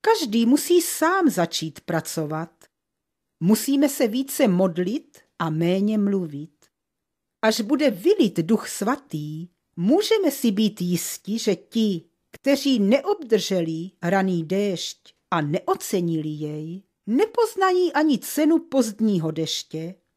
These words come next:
a nebudou mu rozumět. Jen ti, kteří žijí v souladu se svým poznáním, obdrží ještě více světla.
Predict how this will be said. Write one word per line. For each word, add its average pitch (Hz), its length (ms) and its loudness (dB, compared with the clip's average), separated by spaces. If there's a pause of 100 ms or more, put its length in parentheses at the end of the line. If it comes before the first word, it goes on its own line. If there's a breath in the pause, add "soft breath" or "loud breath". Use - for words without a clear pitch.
(140)
a 180 120 0
nebudou 202 640 2
mu 233 180 2
rozumět. 165 840 -4 (760)
Jen 294 260 4 (240)
ti, 330 360 2 (260)
kteří 339 540 2
žijí 311 320 2
v - 140 -4
souladu 349 600 2
se 247 180 0
svým 247 320 2
poznáním, 220 1080 -2 (280)
obdrží 339 720 2
ještě 277 380 0
více 220 440 -4
světla. 185 800 -6